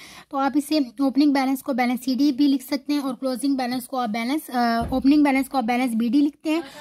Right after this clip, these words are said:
और क्लोजिंग बैलेंस को आप बैलेंस सीडी लिखते हैं। तो सबसे पहले हमारे पास जो ओपनिंग बैलेंस गिवन है वो लिखेंगे और जो हमारे पास क्लोजिंग बैलेंस गिवन है वो लिखेंगे। तो मैं यहाँ पे लिख रही हूँ बैलेंस बीडी।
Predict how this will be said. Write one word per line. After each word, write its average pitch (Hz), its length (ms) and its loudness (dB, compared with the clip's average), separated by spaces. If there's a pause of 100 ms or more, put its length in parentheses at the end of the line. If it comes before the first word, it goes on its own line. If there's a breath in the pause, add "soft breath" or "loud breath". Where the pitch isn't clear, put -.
(160 loud breath)
और 277 100 2
क्लोजिंग 277 420 4
बैलेंस 262 280 0
को - 100 -6
आप 254 120 0
बैलेंस 247 280 0
सीडी 247 300 -2
लिखते 220 300 -6
हैं। 208 120 -6 (300 loud breath)
तो 277 80 -4
सबसे 294 300 0
पहले 285 220 2
हमारे 269 280 2
पास 285 140 -4
जो 262 140 -2
ओपनिंग 269 380 0
बैलेंस 262 300 -2
गिवन 262 280 0
है 277 60 2
वो 247 180 -2
लिखेंगे 285 500 0
और 262 140 -4
जो 247 120 -2
हमारे 254 200 -2
पास - 200 -12
क्लोजिंग 269 400 0
बैलेंस 247 440 -4
गिवन 247 320 -2
है 262 60 -2
वो 226 160 -4
लिखेंगे। 277 420 -2 (360 loud breath)
तो 294 60 -2
मैं 269 160 4
यहाँ 285 220 4
पे 277 100 -2
लिख 254 200 -4
रही 277 100 2
हूँ 285 100 4
बैलेंस 240 600 0
बीडी। 214 420 -2